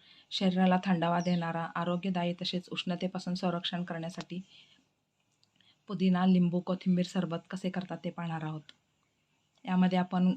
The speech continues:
गुळाचा आणि साखरेचा वापर केलेला नाही, फक्त खडी साखर घालून हा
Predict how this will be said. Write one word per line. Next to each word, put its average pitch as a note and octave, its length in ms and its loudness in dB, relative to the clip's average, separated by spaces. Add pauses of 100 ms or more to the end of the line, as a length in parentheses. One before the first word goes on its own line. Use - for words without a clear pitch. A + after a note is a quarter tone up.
(140)
गुळाचा F3+ 360 0
आणि F#3 320 2
साखरेचा F#3 460 -4
वापर F3 260 -4
केलेला E3 360 -6
नाही, E3 160 -8
फक्त - 260 -16
खडी F3+ 160 -2
साखर F#3 340 -6
घालून F3 320 -6 (880)
हा E3+ 220 -4